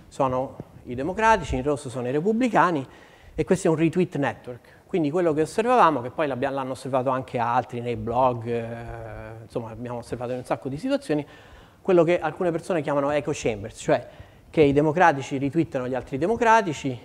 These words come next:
i repubblicani retweetano gli altri repubblicani, e raramente una persona retweeta,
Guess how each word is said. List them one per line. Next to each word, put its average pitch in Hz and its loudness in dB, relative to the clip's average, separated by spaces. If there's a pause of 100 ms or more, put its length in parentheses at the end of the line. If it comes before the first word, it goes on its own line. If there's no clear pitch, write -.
(240)
i 127 -2
repubblicani 143 -4
retweetano 127 -8
gli 127 -6
altri 131 -8
repubblicani, 156 -4 (800)
e 135 2
raramente 190 2
una 156 4
persona 165 2
retweeta, 165 0